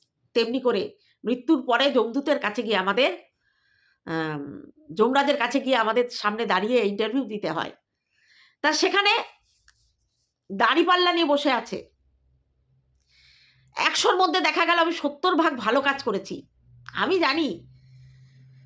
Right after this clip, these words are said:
যে আমি সত্তর ভাগ ভালো কাজ করেছি। ওই একটু অন্যায়, আমার ওই ভালো কাজটাই, আমার এই মন্দ কাজের যে পাপটুকু হবে, সেটুকু পূর্ণই ঢেকে যাবে। তাই কি হয়?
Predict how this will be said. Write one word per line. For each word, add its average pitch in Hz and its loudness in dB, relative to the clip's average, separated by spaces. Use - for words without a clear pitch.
যে 269 2
আমি 381 2
সত্তর 311 2
ভাগ 359 4
ভালো 269 4
কাজ 285 0
করেছি। 233 2
ওই 320 4
একটু 302 0
অন্যায়, 294 2
আমার 240 4
ওই 294 6
ভালো 214 2
কাজটাই, 320 2
আমার 254 2
এই 262 2
মন্দ 269 0
কাজের 294 0
যে 277 2
পাপটুকু 269 0
হবে, 277 2
সেটুকু 285 -4
পূর্ণই 294 0
ঢেকে 220 0
যাবে। 147 -2
তাই 190 0
কি 262 -2
হয়? 208 0